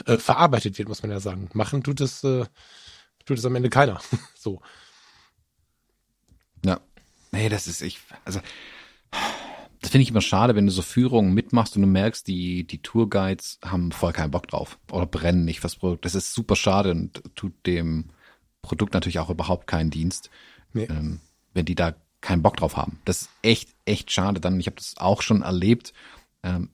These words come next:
Speaker 2: ich habe aber auch schon erlebt, wie es ist, wenn da, ich sag mal, die, ähm, Leute, die kurz vorm Ruhestand stehen und vielleicht nicht mehr aktiv,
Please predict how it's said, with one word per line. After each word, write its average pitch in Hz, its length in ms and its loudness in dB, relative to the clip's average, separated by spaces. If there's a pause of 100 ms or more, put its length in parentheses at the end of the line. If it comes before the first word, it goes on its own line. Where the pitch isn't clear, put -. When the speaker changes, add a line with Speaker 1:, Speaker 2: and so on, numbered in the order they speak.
Speaker 2:
ich - 80 -4
habe 104 80 2
aber 101 220 2
auch 101 100 4
schon - 140 2
erlebt, 95 280 0
wie 101 80 2
es 90 140 -4
ist, - 240 -6
wenn 92 300 4
da, 90 420 0 (540)
ich 107 80 -2
sag - 160 -4
mal, 95 80 2
die, 90 480 -2 (100)
ähm, 85 560 -4 (380)
Leute, 104 280 6
die 107 60 0
kurz - 180 0
vorm 101 160 6
Ruhestand 92 520 4
stehen 110 400 2 (120)
und - 180 -6
vielleicht - 240 0
nicht 101 140 -4
mehr 104 160 0
aktiv, - 640 -2